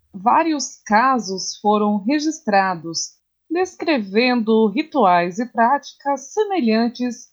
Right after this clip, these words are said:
ao de controle mental. Um dos primeiros escritos dando referência à utilização do ocultismo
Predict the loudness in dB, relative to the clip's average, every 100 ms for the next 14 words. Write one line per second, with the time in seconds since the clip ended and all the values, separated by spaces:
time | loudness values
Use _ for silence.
0 | _ _ _ 0 2 2 0 -4 -2 -2
1 | 0 0 0 0 0 0 0 -2 0 0
2 | 0 -10 _ _ _ _ _ _ _ _
3 | -6 -2 0 -2 -4 -4 -2 0 0 0
4 | -2 -4 -4 -2 -2 -4 -8 -6 -2 -2
5 | -2 -4 -2 -4 -2 -2 -2 0 -2 -2
6 | -2 0 0 -2 -10 -12 -8 -10 -6 -2
7 | 0 2 0 0 -4 -4 -4 -4 -2 -4
8 | -4